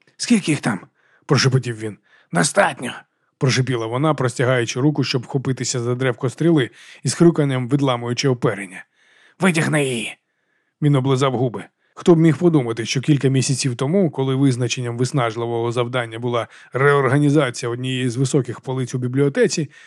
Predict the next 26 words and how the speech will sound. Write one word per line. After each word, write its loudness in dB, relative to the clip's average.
його 4
покличуть 2
витягувати 2
стріли 2
з -6
вовкулак. 0
«Спасителько 0
наша!» -2
Однією 0
тремтячою 0
рукою 2
він -2
схопив -2
її -2
за 0
плече. -2
«Світло 2
світу!» 0
А -2
іншою 4
вхопився 0
за 0
древко -2
трохи -4
нижче -2
наконечника. -2